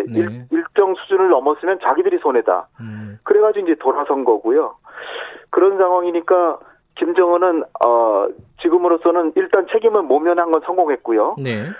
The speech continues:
Speaker 2: 그리고 중요한 것은, 어, 유월 달에 그런 사단을 안 벌이면 그냥 한국, 한국하고의 관계도 별 볼 일 없고,
Speaker 1: 네.
Speaker 2: 미국도 그냥 쳐다보지 않으면서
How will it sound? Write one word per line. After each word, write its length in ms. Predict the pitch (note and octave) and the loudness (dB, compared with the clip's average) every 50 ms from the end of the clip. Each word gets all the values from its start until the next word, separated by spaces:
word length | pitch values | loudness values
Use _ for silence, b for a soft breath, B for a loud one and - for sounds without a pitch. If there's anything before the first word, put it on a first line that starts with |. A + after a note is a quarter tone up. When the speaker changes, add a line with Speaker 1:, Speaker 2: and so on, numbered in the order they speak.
| B B _ | B B _
Speaker 2:
그리고 300 | - - D3+ E3+ F3+ F#3 F3+ | -2 0 2 2 2 2 0
중요한 420 | - - C#3 C#3 D#3 E3 D#3+ D#3 | -2 -4 0 0 2 2 2 2
것은, 460 | D3 D3 C#3 - F3 F3+ D3+ A2+ F#2+ - b b b b b b b b b - - | 0 0 0 0 -2 -4 -4 -4 -8 -12 b b b b b b b b b 0 2
어, 380 | G#2+ A#2 A#2 A#2 A#2 A2+ A2+ A#2 | 2 4 4 4 2 2 0 0
유월 420 | B2 C#3 D#3+ F3 F3 F3 E3+ E3+ | 0 0 2 2 4 2 0 0
달에 260 | - F3+ E3 E3+ E3+ E3 | 0 0 0 0 0 2
그런 220 | E3 D#3+ E3 D#3+ D#3+ | 2 0 0 0 -2
사단을 420 | - - F#3 G3 F#3 F#3 F#3 F3+ | -4 -2 0 0 0 2 2 0
안 200 | C#3+ G#2+ B2 B2+ | 0 0 -2 -2
벌이면 640 | C#3+ D3 C3+ B2+ B2 B2 D3+ E3 E3 C3 G2+ F2+ E2+ _ B B B B B B B _ _ - | 0 0 0 -2 -4 -2 -2 0 -2 -2 -4 -8 -14 _ B B B B B B B _ _ -6
그냥 280 | - E3+ F#3+ A3 G#3 F3+ | -2 0 0 0 0 0
한국, 460 | - D3+ D3+ E3 F#3 F#3+ F#3+ F#3 - - | 0 0 0 0 0 0 -2 -2 -4 -4
한국하고의 640 | - - E3+ F3+ G3 G3 - F#3 F3 E3 F#3 F#3 F3 | -2 -2 0 0 -2 -2 0 0 0 2 2 2 2
관계도 800 | C3+ B2 C3+ C#3+ D#3+ D#3 D#3 E3+ F3+ G#3 G3+ F#3+ F#3 E3+ D#3+ - _ _ _ | 0 -2 0 0 -2 0 0 2 2 4 4 4 4 2 0 -4 _ _ _
별 160 | - D#3+ D#3+ | 0 0 2
볼 120 | D#3 F#3 F#3 | 2 2 2
일 80 | E3 D3+ | 2 2
없고, 440 | C3+ - - C#3+ B2+ A2+ G2 - - | 0 0 0 0 0 0 0 -2 -6
Speaker 1:
네. 200 | C#3 C3 B2+ A#2 | -8 -8 -6 -4
Speaker 2:
미국도 400 | A2+ E3+ F#3+ A3 G#3+ - - A3+ | -2 0 0 -2 -2 -2 -2 0
그냥 240 | G3+ G3 G3 G3 F#3+ - | 0 2 0 0 0 0
쳐다보지 420 | - G3+ A3 G#3+ F#3+ G#3 G#3 - | 0 2 2 2 2 2 2 2
않으면서 440 | G3+ F3+ F3+ F3+ F3+ F3 E3 F#3+ F#3+ | 0 0 0 0 -2 0 2 0 0